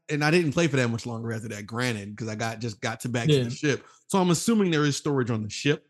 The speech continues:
Speaker 1: somewhere.
Speaker 2: Most likely.
Speaker 1: But,
Speaker 2: Yeah.
Speaker 1: but nothing up to that point in the game tells you where that is.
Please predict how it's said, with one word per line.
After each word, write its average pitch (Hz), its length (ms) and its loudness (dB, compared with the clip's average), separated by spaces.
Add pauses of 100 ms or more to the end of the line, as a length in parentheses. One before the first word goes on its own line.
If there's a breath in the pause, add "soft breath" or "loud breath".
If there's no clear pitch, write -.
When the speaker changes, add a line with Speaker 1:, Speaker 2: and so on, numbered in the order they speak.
Speaker 1:
somewhere. 175 640 6
Speaker 2:
Most 196 160 8
likely. 127 520 0 (280)
Speaker 1:
But, 180 140 4
Speaker 2:
Yeah. 117 200 -2 (640)
Speaker 1:
but 170 300 0 (100)
nothing 175 800 2
up - 160 0
to 202 100 2
that 175 220 2
point 180 200 0
in 165 60 -4
the 165 60 0
game 156 560 0 (320)
tells 190 560 4
you 190 160 8
where 180 420 6
that 185 300 4
is. 190 460 2